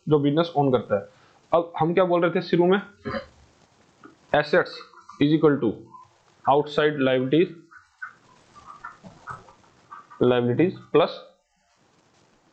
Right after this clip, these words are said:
owner liability, sorry, owner liability,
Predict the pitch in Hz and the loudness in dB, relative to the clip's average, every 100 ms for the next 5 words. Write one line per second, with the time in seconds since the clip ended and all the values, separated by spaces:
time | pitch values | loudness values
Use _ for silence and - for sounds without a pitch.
0 | _ _ - 139 143 131 107 95 95 - | _ _ 0 2 2 0 -2 -2 -4 -6
1 | - - _ - _ _ - 104 92 - | -10 -20 _ -20 _ _ -6 -6 -6 -10
2 | - 123 127 135 147 107 98 90 | -4 0 0 0 0 0 -2 -4